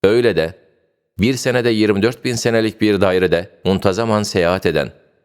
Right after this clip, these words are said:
ve yüz binler ve ayrı ayrı erzak isteyen tayfeleri içine alan ve seyahatiyle mevsimlere uğrayıp baharı bir büyük vagon gibi binler ayrı ayrı taamlarla doldurarak kışta erzakı tükenen biçare zihayatlara getiren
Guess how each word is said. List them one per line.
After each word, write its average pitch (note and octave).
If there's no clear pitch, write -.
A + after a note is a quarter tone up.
ve F#2
yüz F#2+
binler G2
ve G2+
ayrı F2+
ayrı A#2+
erzak G2+
isteyen G#2
tayfeleri F#2
içine F2
alan D#2+
ve -
seyahatiyle G#2+
mevsimlere G2
uğrayıp G2+
baharı G2
bir F2+
büyük G#2
vagon G2
gibi F#2+
binler G#2
ayrı G2
ayrı A2
taamlarla F#2
doldurarak E2
kışta -
erzakı G2
tükenen G2
biçare F#2+
zihayatlara F2+
getiren D#2